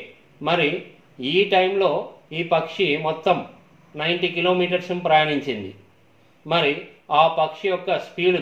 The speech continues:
వేగం ఎంత అంటే direct వేగం ఎంత అంటే చూడండి, నైంటీ కిలోమీటర్లు వన్ అవర్లో,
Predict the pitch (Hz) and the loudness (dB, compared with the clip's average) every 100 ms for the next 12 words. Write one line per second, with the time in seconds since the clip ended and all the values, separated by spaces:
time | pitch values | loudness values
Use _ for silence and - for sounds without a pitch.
0 | 139 165 185 180 170 175 170 165 196 147 | 2 2 0 -2 -2 -2 -2 0 0 0
1 | 185 - - - 113 127 139 143 131 - | -2 -8 -20 -18 -4 0 2 2 -2 -4
2 | 151 - - _ _ _ _ _ _ _ | -4 -6 -18 _ _ _ _ _ _ _
3 | _ 123 143 180 190 185 180 185 175 202 | _ -4 -2 0 0 -2 -2 -2 0 0
4 | 160 160 180 175 170 151 107 85 - _ | 0 0 -2 0 0 0 -2 -4 -18 _
5 | _ _ 135 151 175 175 175 180 185 180 | _ _ -4 -2 -2 -4 -4 -4 -2 -2
6 | 185 190 254 - - - 139 151 160 151 | -2 -2 -4 -8 -18 -8 0 0 0 0
7 | 156 147 | 0 0